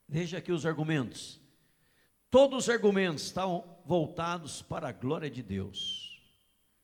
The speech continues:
todos os argumentos voltados para o ser de Deus.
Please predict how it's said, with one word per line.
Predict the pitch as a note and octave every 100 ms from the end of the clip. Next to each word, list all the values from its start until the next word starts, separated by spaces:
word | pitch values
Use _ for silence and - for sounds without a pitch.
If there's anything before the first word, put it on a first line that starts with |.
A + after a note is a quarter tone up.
| _ _ _ _ -
todos | C4 C4 G3+
os |
argumentos | A#3+ A3 G#3+ B3 F#3
voltados | G#3+ F#3 - A#3+ B3 F#3
para | - A#3
o | G#3
ser | - - - B3+ C4+ B3
de | F3 G#3
Deus. | - G#3+ G3+ B2+ - - - - -